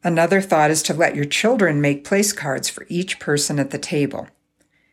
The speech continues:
A glue gun and some candy corn makes for great fun. Could be messy too, but it's worth it. And then write a short verse about thankfulness on each card for your family and guests and let them read it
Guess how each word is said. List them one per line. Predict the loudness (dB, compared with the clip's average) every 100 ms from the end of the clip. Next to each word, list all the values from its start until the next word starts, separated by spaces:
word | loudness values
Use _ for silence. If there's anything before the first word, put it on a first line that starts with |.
| _ _ _
A | -8
glue | 0 2 4
gun | 4 4 4 4
and | 2 0
some | -2 -2
candy | 2 4 4 2
corn | -2 0 2 2 0 -8 _
makes | -4 -4 -4
for |
great | -6 -4 0 2 2 0
fun. | -6 -2 -2 -2 -8 -12 _ _ _ _ _ _ _ _
Could | -4 -2 0
be | -2
messy | 0 0 0 -4
too, | -6 -6 -6
but | -6 -8 -10 _
it's | -8 -4
worth | -4 -6 -8
it. | -18 _ _ _ -12 -12 -16 -20 -18 -18 -4 2
And | 4
then | 4 6
write | 4 4
a |
short | 0 2 2 2 2
verse | 2 2 0
about | 2 2 2
thankfulness | 0 0 -2 -4 0 0 0
on | -2 -4 -2
each | 0 0 -2
card | -4 -2 2 2 0 -4
for | -4
your | 0 -2
family | -2 -2 0 -2 -2
and | -2 -2
guests | -2 0 0 0 -4 -8 -20 -10 0
and | 4
let | 4 2
them | 2 4 4
read | 4 2 2
it | -2 -6